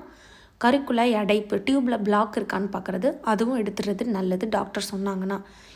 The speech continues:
இது வந்து ஒரே வருஷத்துல எடுக்க சொல்ல மாட்டாங்க. mostly ஒரு, ஒரு வருஷம், ரெண்டு வருஷம் கழிச்சு தான் டாக்டர் எடுக்க சொல்லுவாங்க. But அதுவும் ரொம்ப முக்கியம்.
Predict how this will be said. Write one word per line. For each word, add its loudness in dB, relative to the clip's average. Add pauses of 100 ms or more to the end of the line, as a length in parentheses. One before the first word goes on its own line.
(140)
இது 4
வந்து 4
ஒரே 6
வருஷத்துல 2
எடுக்க 0
சொல்ல -2
மாட்டாங்க. -2
mostly -2
ஒரு, 2
ஒரு 4
வருஷம், 2
ரெண்டு 2
வருஷம் -2
கழிச்சு 0
தான் -4
டாக்டர் -2
எடுக்க -4
சொல்லுவாங்க. -2
But -10
அதுவும் -2
ரொம்ப 0
முக்கியம். -6